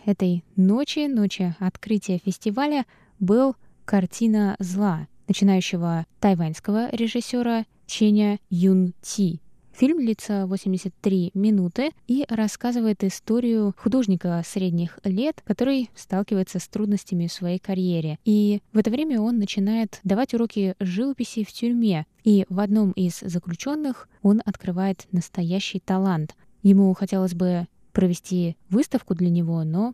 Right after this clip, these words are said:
это невозможно из-за его прошлых преступлений, что вызывает серию протестов.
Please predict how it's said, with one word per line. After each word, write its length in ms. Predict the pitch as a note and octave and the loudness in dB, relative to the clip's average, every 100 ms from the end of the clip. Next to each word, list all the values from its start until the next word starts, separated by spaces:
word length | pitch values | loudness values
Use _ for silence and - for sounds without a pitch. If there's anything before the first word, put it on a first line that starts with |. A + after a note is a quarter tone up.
| _ _ _ | _ _ _
это 380 | F#3 F#3+ F#3+ F3 - | -2 0 0 -2 -2
невозможно 640 | F3+ F3 F3 G#3+ A3 F#3 | -2 0 0 -2 0 -2
из-за 140 | E3 E3 | -2 -4
его 240 | E3 D#3+ | -4 -6
прошлых 560 | - F3+ E3+ D#3+ D#3+ _ | -6 -8 -6 -10 -12 _
преступлений, 760 | F3 E3+ E3+ - A#3+ A#3 G3+ _ _ _ | -6 -6 -8 -2 0 2 2 _ _ _
что 240 | - A3+ | -4 0
вызывает 380 | A#3+ G3 F#3 F#3+ | 0 0 -2 -4
серию 340 | - F3 E3+ | -4 -4 -4
протестов. 640 | E3 F3+ F#3 E3+ D#3 - | -4 -6 -4 -6 -6 -8